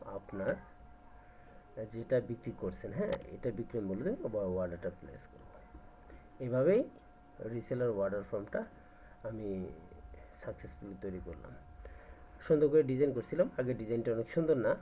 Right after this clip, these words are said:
এখন আমার ডিজাইনটা অনেক সুন্দর। এটা আমি আস্তে আস্তে একটু মডিফাই করতেছি।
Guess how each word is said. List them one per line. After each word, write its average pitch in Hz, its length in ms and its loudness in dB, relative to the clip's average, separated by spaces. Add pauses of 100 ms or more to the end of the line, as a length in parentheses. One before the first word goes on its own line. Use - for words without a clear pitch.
(600)
এখন 117 220 -2
আমার 104 240 0
ডিজাইনটা 98 360 -4
অনেক 95 180 -4
সুন্দর। 156 340 2 (1160)
এটা 135 220 4
আমি 127 200 4
আস্তে 123 200 2
আস্তে 123 180 -2
একটু 127 160 -2
মডিফাই 117 440 2
করতেছি। 120 480 -4